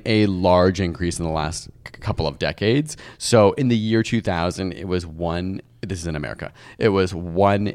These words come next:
in one hundred and fifty people would have been diagnosed, and now it's one in thirty-six.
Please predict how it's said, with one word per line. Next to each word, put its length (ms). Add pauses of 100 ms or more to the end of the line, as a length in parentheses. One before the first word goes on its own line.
in 180
one 180
hundred 240
and 100
fifty 360
people 420
would 100
have 80
been 120
diagnosed, 680
and 240
now 460
it's 160
one 480
in 160
thirty-six. 1400